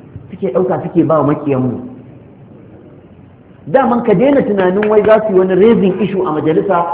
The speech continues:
akan mu su yi kumfar baki. Su yi faɗa, ba za ka ji wannan ba, ba turanci ne ba su iya, ba tsoro suke. Matsorata ne, ba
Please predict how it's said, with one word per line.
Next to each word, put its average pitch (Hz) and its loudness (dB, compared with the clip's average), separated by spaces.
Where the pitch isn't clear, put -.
akan 180 0
mu 156 -2
su 156 -6
yi 135 -4
kumfar 220 0
baki. 170 -2
Su 165 -2
yi 190 2
faɗa, - 2
ba 240 -2
za 294 2
ka 247 0
ji 185 -2
wannan 143 0
ba, 131 -4
ba 202 2
turanci 294 2
ne 277 4
ba 180 0
su - -6
iya, 170 0
ba 160 0
tsoro 226 6
suke. 254 -2
Matsorata 202 -2
ne, 180 -2
ba 165 0